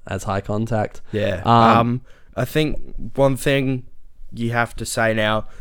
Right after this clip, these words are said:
Speaker 2: Sydney must be considered when you're talking about flag favourites. They have to be in that conversation.
Speaker 1: You reckon?
Speaker 2: They have to be in that conversation. I don't care if they sit sixth on the ladder. I think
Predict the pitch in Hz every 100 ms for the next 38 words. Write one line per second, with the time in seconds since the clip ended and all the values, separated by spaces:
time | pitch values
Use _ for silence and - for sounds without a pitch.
0 | - - 135 127 120 120 120 120 - 120
1 | - 117 - - 120 107 135 127 120 123
2 | 135 - 143 - 131 113 117 - - 113
3 | 110 101 - 107 104 101 131 - 120 110
4 | - 120 - - 107 113 110 110 104 -
5 | 110 107 - 98 101 - 90 80 - 107
6 | 104 120 113 92 - 110 - - 127 113
7 | - 110 104 107 101 101 - 101 95 -
8 | 98 92 90 - 123 151 - 135 131 120
9 | 113 - 117 - - - - - - -
10 | - 131 117 110 107 104 101 117 - -
11 | - - - - - - - - - 110
12 | 127 120 113